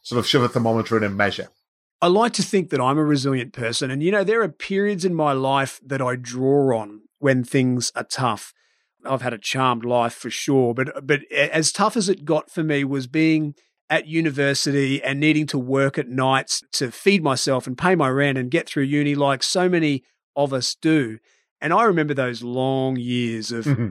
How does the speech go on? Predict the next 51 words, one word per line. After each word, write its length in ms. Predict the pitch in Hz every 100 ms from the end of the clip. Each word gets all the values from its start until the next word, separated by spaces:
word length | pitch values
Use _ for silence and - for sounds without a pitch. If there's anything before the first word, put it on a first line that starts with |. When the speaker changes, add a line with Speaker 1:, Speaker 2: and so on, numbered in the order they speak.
| -
Speaker 2:
of 180 | 127 123
finishing 500 | - 180 175 156 143
washing 360 | 143 143 139
dishes 360 | 131 135 143 135
at 140 | 131
one 200 | 131 139
and 120 | 131
two 200 | 127 143
in 60 | 131
the 60 | 127
morning 400 | 127 131 127 120
and 80 |
having 280 | 117 143 147
to 100 | 135
be 180 | 131 135
at 60 | 131
an 100 | 123
eight 140 | 143 143
o'clock 360 | - 139 127
or 80 | 123
a 40 |
nine 200 | 117 131
o'clock 340 | 127 - 123 -
lecture. 400 | 131 127 131 107 - _ -
And 100 | 135
I'd 140 | 139
wake 340 | 147 160 165 165
up 220 | 147 -
to 100 | 151
my 180 | 143 135
alarm 420 | 131 139 139 131
and 180 | 127 123 _ _
literally 460 | 156 196 - 180 165
say 260 | 170 156 156
to 40 |
myself, 540 | 160 139 - 139 131 - -
"Two 180 | - 185
years 400 | 175 165 156 -
to 80 |
go, 400 | 135 135 120 110
two 180 | 110 175
years 400 | 165 156 147 135
to 120 | -
go." 380 | 123 131 120 110 -
Speaker 1:
<laughs> 60 | 190 - - - _
Speaker 2:
And, 280 | 165 175 165 -
and 120 | 196
I 160 | 226 294
feel 420 | - - 269 349
as 160 | 285 165
though, 380 | 156 143 139